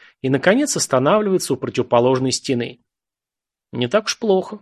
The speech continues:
ухмыляется она под нос. Ищейка одобрительно лает. «Лучше, чем в прошлый раз», соглашается Самаэль.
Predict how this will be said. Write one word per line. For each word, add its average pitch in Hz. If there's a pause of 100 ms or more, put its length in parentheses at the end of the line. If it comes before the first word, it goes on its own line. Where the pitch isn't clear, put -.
(100)
ухмыляется 127
она 117
под 139
нос. - (800)
Ищейка 185
одобрительно 127
лает. - (1160)
«Лучше, 139
чем 226
в -
прошлый 220
раз», 156
соглашается 123
Самаэль. 139